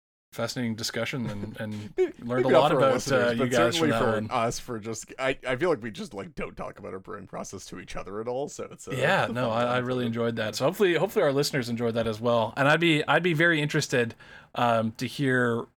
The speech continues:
Speaker 1: if our listeners have, like, a vastly different process or take,
Speaker 2: Yeah,
Speaker 1: or
Speaker 2: I would, I would
Speaker 1: if they
Speaker 2: actually love
Speaker 1: resonate
Speaker 2: to
Speaker 1: with
Speaker 2: hear
Speaker 1: any
Speaker 2: about that.
Speaker 1: particular one of us' style.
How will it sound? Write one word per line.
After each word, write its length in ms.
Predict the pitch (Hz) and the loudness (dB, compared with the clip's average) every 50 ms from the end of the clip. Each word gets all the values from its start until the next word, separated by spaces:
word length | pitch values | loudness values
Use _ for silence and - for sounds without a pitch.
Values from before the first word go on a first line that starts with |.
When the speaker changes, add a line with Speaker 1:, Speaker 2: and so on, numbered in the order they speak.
| _ _ _ | _ _ _
Speaker 1:
if 200 | 147 127 - - | 0 0 0 -2
our 360 | - 127 123 120 117 117 117 | 0 2 4 4 4 4 2
listeners 400 | 120 127 135 - - 143 123 113 | 2 2 0 2 0 0 0 0
have, 180 | - 120 117 110 | 0 0 0 0
like, 160 | 117 117 110 | 0 -2 0
a 80 | 127 113 | 0 -2
vastly 480 | 107 107 123 117 120 123 - - 127 | 0 2 2 2 2 2 0 -2 -4
different 320 | 113 113 120 - 120 110 110 | -4 -4 -2 -2 -2 -6 -4
process 600 | - 120 117 113 117 - - 117 113 110 - - | -2 0 2 2 2 0 0 -2 0 0 -2 -4
or 40 | 110 | -4
take, 360 | - - - 117 117 117 120 | -6 -4 -4 -2 -2 -2 0
Speaker 2:
Yeah, 280 | 92 98 101 101 101 95 | 2 4 6 6 4 4
Speaker 1:
or 60 | 90 | 6
Speaker 2:
I 80 | 123 | 4
would, 140 | 135 151 - - | 4 4 4 4
I 60 | 120 | 4
would 100 | 156 139 | 4 6
Speaker 1:
if 60 | 151 | 6
they 80 | 160 156 | 6 4
Speaker 2:
actually 120 | 151 139 | 4 6
love 140 | 143 143 151 | 4 4 4
Speaker 1:
resonate 200 | 139 156 151 156 | 4 4 2 2
Speaker 2:
to 60 | 160 | 2
Speaker 1:
with 100 | 156 147 | 0 2
Speaker 2:
hear 60 | 147 160 | 2 2
Speaker 1:
any 160 | 143 143 143 | 4 4 2
Speaker 2:
about 140 | 147 135 - | 2 0 0
that. 100 | - 147 | -2 -2
Speaker 1:
particular 340 | - - 147 135 - 156 139 | 0 0 -2 0 2 0 2
one 160 | 131 131 135 | 4 4 2
of 100 | 135 123 | 4 4
us' 300 | 135 131 - - 127 123 | 4 2 2 0 0 0
style. 320 | - - - 131 127 131 | 0 2 4 4 2 2